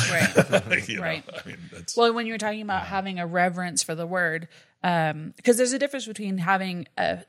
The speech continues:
Speaker 1: you know, the fear of the Lord, which is
Speaker 3: Mm-hmm.
Speaker 1: the reverence, understanding of the holiness of what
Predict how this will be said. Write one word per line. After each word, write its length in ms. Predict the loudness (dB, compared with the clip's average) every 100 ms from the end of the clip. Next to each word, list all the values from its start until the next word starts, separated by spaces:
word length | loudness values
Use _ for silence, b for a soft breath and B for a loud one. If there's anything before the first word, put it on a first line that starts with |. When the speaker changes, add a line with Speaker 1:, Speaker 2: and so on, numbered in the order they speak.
| -2
Speaker 1:
you 120 | 2
know, 100 | 2
the 120 | 0
fear 280 | -2 -2 -2
of 80 | -2
the 100 | -4
Lord, 400 | -6 -8 -10 -10
which 200 | -6 -4
is 120 | -4
Speaker 3:
Mm-hmm. 60 | -6
Speaker 1:
the 100 | -6
reverence, 520 | 2 2 2 -4 -6
understanding 600 | -8 -8 -8 -6 -6 -6
of 120 | -10
the 60 | -10
holiness 600 | -2 0 0 -4 -2 -2
of 160 | -4 -2
what 240 | 0 0